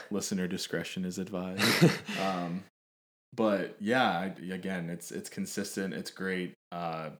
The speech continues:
Speaker 1: even though it's more Meshuggah, Meshuggah is awesome, and, uh, we've said the same thing about Animals as Leaders. Whether or not it would stand out, that was the thing that we were kind of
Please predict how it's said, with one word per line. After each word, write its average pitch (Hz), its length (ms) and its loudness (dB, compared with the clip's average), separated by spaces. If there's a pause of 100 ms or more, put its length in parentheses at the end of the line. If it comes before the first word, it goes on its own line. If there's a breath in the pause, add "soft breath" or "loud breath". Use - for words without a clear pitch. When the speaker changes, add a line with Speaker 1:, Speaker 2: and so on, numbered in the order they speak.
(580)
Speaker 1:
even 95 280 0
though 92 180 0
it's 90 140 -6
more 92 200 -2
Meshuggah, 87 680 -4
Meshuggah 87 420 -6 (120)
is 78 140 -8
awesome, 80 640 -6
and, 76 460 -12
uh, 50 180 -16 (200)
we've 90 160 -6
said 87 180 -2
the 85 60 -4
same 85 220 -4
thing 85 140 -6
about 82 220 -2
Animals 85 360 -4
as 85 140 -6
Leaders. 82 400 -2
Whether 95 240 4
or 92 40 2
not 92 200 2
it 95 100 -2
would - 120 -6
stand 92 380 0
out, 90 260 2
that 85 140 0
was 87 140 -4
the 92 80 -8
thing 90 280 -6
that - 80 -6
we 82 100 -6
were 85 120 -4
kind 87 220 -2
of 85 260 -4